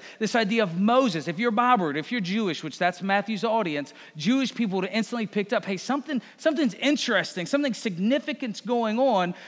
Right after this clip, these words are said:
because he's, he's looking a lot like Moses. Like, there's a lot going on in his life that's connected to Moses. I mean, Moses was the lawgiver. He's the one who directly heard from God, and he told us from the mountain what we're supposed to do. Now, Jesus is doing something very, very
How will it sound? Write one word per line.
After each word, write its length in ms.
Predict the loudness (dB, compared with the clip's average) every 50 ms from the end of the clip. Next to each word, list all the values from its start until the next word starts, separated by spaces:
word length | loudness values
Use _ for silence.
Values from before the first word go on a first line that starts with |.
| -8
because 220 | -6 -2 -2 0 0
he's, 160 | 0 -2 -2
he's 320 | -2 0 0 0 0 0
looking 240 | -4 -2 0 2 2
a 80 | 4 4
lot 260 | 6 6 6 4 4
like 260 | 4 2 0 0 -2
Moses. 680 | -2 -2 -2 -2 -2 -6 -10 -14 -16 -16 -18 -18 -18 -20 _ _ _ _ _ _ _ _ _ _ _ _ _ _ _
Like, 140 | 4 4 6
there's 160 | 6 4 4
a 60 | 4
lot 400 | 4 6 8 8 8 8 8 6
going 200 | 6 6 6 6
on 200 | 6 6 6 6
in 60 | 4
his 240 | 6 6 4 4 4 2
life 200 | 2 2 4 2
that's 200 | 0 0 0 -2
connected 500 | -2 0 2 2 2 0 -2 -6 -8 -6
to 200 | -6 -4 -4 -2
Moses. 440 | 2 2 4 4 2 0 -2 -4 -2
I 40 | -2
mean, 160 | -2 -2 -4 -6 -12 -12 -2
Moses 500 | 4 6 8 8 8 6 4 2 0 2
was 160 | 2 0 2
the 120 | 2 0 0
lawgiver. 840 | 2 4 6 6 6 6 4 4 -2 -4 -4 -4 -6 -8 -8 -10 -14 -20 _ -20 -18 -6 2
He's 240 | 4 4 4 6 4
the 100 | 4 6
one 140 | 6 6 6
who 100 | 4 4
directly 480 | 2 2 4 6 4 4 4 0 0
heard 240 | 2 4 4 2 2
from 220 | 0 -4 -8 -4
God, 320 | 0 2 4 6 4 4 4
and 80 | 2
he 180 | 0 0 -2 -2 -6 -12 -20 -14
told 260 | -2 0 2 4 4 4
us 140 | 2 2
from 100 | 0 -2
the 80 | 0 2
mountain 320 | 4 4 4 4 2 2
what 140 | 2 2 2
we're 100 | 2 -2
supposed 240 | -2 -2 -6 -6 -6
to 60 | -6
do. 160 | -8 -6 0
Now, 140 | 2 2 2
Jesus 460 | 2 0 0 0 2 0 -2 -6 -6
is 60 | -8 -8
doing 300 | -6 -4 -4 -4 -6 -6 -10 -18 -16
something 480 | 0 2 2 2 4 2 0 0 0
very, 400 | -2 0 0 2 2 2 2 2
very 460 | 0 0 0 0 0 0 -2 -4 -6